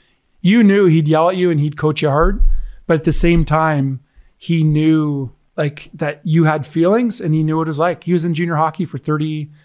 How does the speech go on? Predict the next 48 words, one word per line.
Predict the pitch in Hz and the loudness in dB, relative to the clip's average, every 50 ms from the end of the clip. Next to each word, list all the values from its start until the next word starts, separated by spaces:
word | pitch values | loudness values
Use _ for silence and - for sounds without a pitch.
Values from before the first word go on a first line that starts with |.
| _ _ _ | _ _ _
forty | - - - 160 156 156 151 | -20 -6 -2 0 0 0 0
years. | 151 147 151 156 139 131 131 - - _ _ _ _ _ _ _ _ | -2 -4 -4 -4 -6 -6 -10 -12 -16 _ _ _ _ _ _ _ _
You'd | - 180 190 | 0 2 2
have | 214 185 - | 2 2 2
some | - 180 175 190 185 | 0 0 0 0 0
coaches | - 165 156 - - 151 143 131 - - - _ - | 0 -2 -2 -2 -4 -6 -8 -8 -10 -14 -16 _ -8
would | 151 147 135 - | -6 -6 -4 -4
sit | - - 190 208 - - | -2 0 0 0 0 0
you | 180 160 | 0 2
the | 160 143 | 2 2
whole | 139 160 165 | 2 2 0
third | 160 - 165 147 135 147 | 0 -2 -6 -6 -4 -4
period, | 165 165 165 151 143 139 139 | -2 -2 0 -2 -2 -4 -4
healthy | 117 151 180 180 - 175 | -4 -4 -4 -2 -4 -8
scratch | - - 170 170 165 151 - - | -6 -2 -2 -2 -2 -2 -4 -6
you. | 151 147 151 151 - - _ _ _ _ _ _ | -6 -6 -6 -8 -10 -14 _ _ _ _ _ _
You'd | - 165 - | -4 -2 0
take | - 170 160 | 0 0 0
a | 165 147 | 0 -2
bus | 135 143 165 170 185 - - | 0 0 0 0 -2 -2 -4
home. | 160 160 151 143 135 143 151 147 - - _ _ _ - | -2 -2 -2 -2 -2 -4 -6 -10 -14 -20 _ _ _ 0
No | 156 165 180 | 2 2 4
one | 190 196 185 | 2 2 0
would | 175 180 | 0 0
talk | 165 160 156 147 - | -2 -2 -2 -4 -4
to | - 156 | -6 -6
you. | 143 143 151 165 | -6 -6 -6 -8
You'd | 180 170 156 151 135 135 | -8 -8 -10 -10 -10 -8
be | 147 156 151 | -6 -6 -4
in | 147 147 | -4 -4
a, | 143 143 151 151 | -6 -8 -8 -8
another | 151 151 156 151 160 170 175 190 180 | -10 -10 -6 -4 0 2 2 2 2
jersey | 147 123 147 160 165 160 147 160 160 | 2 0 0 0 0 -2 -2 -4 -4
on | 143 139 | -4 -4
the | 143 135 | -6 -8
fifth | - - - 180 160 - 180 | -6 -2 -2 -2 0 -2 -2
<laughs> | |
line | 175 175 170 - 196 190 170 | -2 0 0 2 2 2 2
the | 143 165 | 2 2
next | 165 160 151 - | 0 -4 -4 -4
day | 165 165 | -6 -6
at | 156 - | -6 -6
practice. | 156 156 160 165 - - 143 139 143 - - _ _ - - _ - | -6 -6 -6 -6 -6 -8 -12 -12 -12 -14 -16 _ _ -20 -16 _ 0
They | 165 160 | 2 4
wouldn't | 165 180 170 165 143 | 4 4 2 2 0
talk | 151 151 143 127 - | 0 0 -2 -2 -6
to | - 151 | -8 -8
you. | 139 143 160 | -8 -8 -10